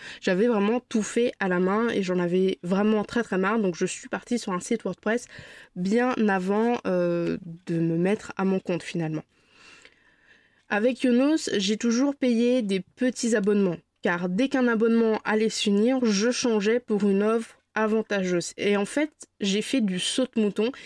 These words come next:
C'est vraiment la seule et unique fois où j'ai fait du saut de mouton. C'est-à-dire que je voyais que mon abonnement allait se terminer,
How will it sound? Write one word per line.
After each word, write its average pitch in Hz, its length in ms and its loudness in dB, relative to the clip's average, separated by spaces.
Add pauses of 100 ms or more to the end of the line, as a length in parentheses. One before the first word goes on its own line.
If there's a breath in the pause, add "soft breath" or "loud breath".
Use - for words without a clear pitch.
(240 loud breath)
C'est - 240 -2
vraiment 247 560 2
la 196 220 0
seule 254 260 2
et 214 60 2
unique 208 400 0
fois 247 560 -2
où 220 100 0
j'ai 202 160 -2
fait 240 200 -2
du 190 140 -2
saut 220 160 -2
de 220 120 -2
mouton. 185 320 -2
C'est-à-dire 202 440 -2
que 214 120 0
je 190 100 0
voyais 226 160 2
que - 80 -2
mon 226 80 2
abonnement 196 380 0
allait 185 160 -4
se - 80 -8
terminer, 196 440 0